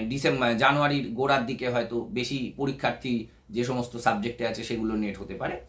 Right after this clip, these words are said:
কিন্তু পুরোটাই এত ভাবনা চিন্তা করার কিছু নেই। আর কয়েকদিনের মধ্যে নোটিফিকেশন বেরিয়ে যাবে। এই সেপ্টেম্বর মাসে আর যে দু একদিন বাকি আছে, তার মধ্যেও নোটিফিকেশন বেরোতে পারে,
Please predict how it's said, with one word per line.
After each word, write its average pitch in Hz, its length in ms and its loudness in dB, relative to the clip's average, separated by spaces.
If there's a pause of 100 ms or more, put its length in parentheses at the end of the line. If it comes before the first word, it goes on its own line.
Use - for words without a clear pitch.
(140)
কিন্তু 175 220 -2
পুরোটাই 190 500 4
এত 170 180 2
ভাবনা 151 360 2
চিন্তা 175 280 -2
করার 185 240 2
কিছু 180 240 -4
নেই। 220 120 -2
আর 196 160 4
কয়েকদিনের 151 500 0
মধ্যে 180 280 0 (100)
নোটিফিকেশন 147 640 -2
বেরিয়ে 135 300 4
যাবে। 202 220 6 (520)
এই 143 240 6
সেপ্টেম্বর 156 560 0
মাসে 180 200 2
আর 175 160 8
যে 170 100 0
দু 165 140 2
একদিন 165 300 2
বাকি 151 300 4
আছে, 175 220 0 (380)
তার 139 200 6
মধ্যেও 143 340 4
নোটিফিকেশন 185 600 2
বেরোতে 202 260 4
পারে, 208 200 6